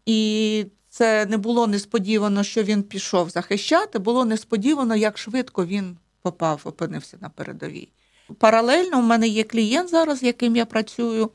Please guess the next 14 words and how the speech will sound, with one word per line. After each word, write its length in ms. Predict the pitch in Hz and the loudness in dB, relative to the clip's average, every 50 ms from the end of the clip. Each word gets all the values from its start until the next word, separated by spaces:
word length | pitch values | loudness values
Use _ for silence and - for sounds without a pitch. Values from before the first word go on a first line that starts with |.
| _ _ _ _ - | _ _ _ _ -6
Він 220 | 233 285 320 277 | -2 2 2 2
бізнесмен, 640 | 190 185 185 - 185 185 - - - 277 330 370 403 392 370 320 | 2 2 -2 -2 -4 -6 -4 0 2 2 2 2 0 -4 -6 -4
і 60 | 208 | -2
у 80 | 190 | 0
нього 300 | 185 185 190 190 180 180 | 0 0 0 0 -2 -2
труднощі 600 | 180 - - 202 196 165 175 175 180 - - - | -4 -4 -2 -2 -2 -2 -4 -8 -12 -6 -4 -4
економічні. 840 | 165 - - - 175 175 180 202 262 370 - - - - 247 240 262 - _ _ _ _ _ - _ _ | -4 -2 -4 -6 -4 0 0 0 0 0 -2 -8 -4 -2 -2 -2 -2 -4 _ _ _ _ _ -20 _ _
І 120 | - 233 233 | -2 0 0
це 200 | 233 - 277 269 | 2 2 2 2
дуже 360 | 233 269 262 240 240 240 233 | 4 2 2 4 4 4 4
різні 380 | 220 240 254 269 254 247 220 208 | 4 2 0 0 2 2 2 2
такі 320 | 214 214 208 - - 214 | 2 0 -2 0 0 2
галузі 500 | 202 214 220 214 208 214 208 - 190 202 | 4 6 4 4 4 0 -4 -4 -4 -4
життя. 480 | 180 185 185 185 _ - - 131 92 | -2 -2 -2 -4 _ -4 -6 -6 -6